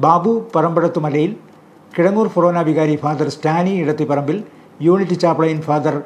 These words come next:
സിറിയക് മറ്റത്തിൽ, സിസ്റ്റർ അഡ്വൈസർ സിസ്റ്റർ സൗമി എന്നിവർ പ്രസംഗിച്ചു. കെ സി ഡബ്ല്യു എ അതിരൂപത സെക്രട്ടറി സിൽജി പാലക്കാട്ട് സ്വാഗതവും മറ്റക്കര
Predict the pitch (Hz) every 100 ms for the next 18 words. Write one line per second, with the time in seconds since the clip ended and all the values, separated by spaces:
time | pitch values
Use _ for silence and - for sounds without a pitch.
0 | - - - - - 175 202 190 151 127
1 | - 180 220 - - - - - 180 226
2 | 202 160 160 160 156 190 208 - - -
3 | - 165 - 151 151 156 170 190 196 151
4 | 143 139 123 - 131 123 180 - - -
5 | - - 190 190 214 180 165 170 160 175
6 | 226 156 143 180 185 196 185 - 139 156
7 | 202 - - - 180 190 170 226 170 151
8 | 147 151 190 196 - - - 160 151 156
9 | 156 202 - 156 165 214 220